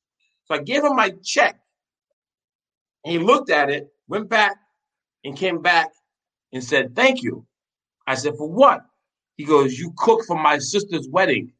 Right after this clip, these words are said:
last week at Ocean Cliff." And I said, "Wow." So just drive careful, and drove off. And I'm t-, trying to had no identification. All I had was my paycheck. So when I tell you, food has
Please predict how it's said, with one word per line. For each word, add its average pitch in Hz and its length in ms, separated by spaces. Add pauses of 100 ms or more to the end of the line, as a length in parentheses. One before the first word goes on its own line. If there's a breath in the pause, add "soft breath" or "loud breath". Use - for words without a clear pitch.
(120)
last 139 300
week 127 260 (560)
at 131 200
Ocean 175 280
Cliff." - 240 (1500)
And 123 120
I 120 100
said, 101 180
"Wow." 117 960
So 147 100
just 196 140
drive 202 220
careful, 131 480
and 123 120
drove 135 220
off. 120 260 (180 soft breath)
And 139 80
I'm 247 180
t-, 262 140
trying 214 260
to 202 40
had 180 140
no 226 380
identification. 190 560
All 226 100
I 226 60
had 214 100
was 196 120
my 175 120 (100)
paycheck. 196 420 (320)
So 180 100
when 196 100
I 226 140
tell 226 320
you, 180 200 (160)
food 240 380
has 170 100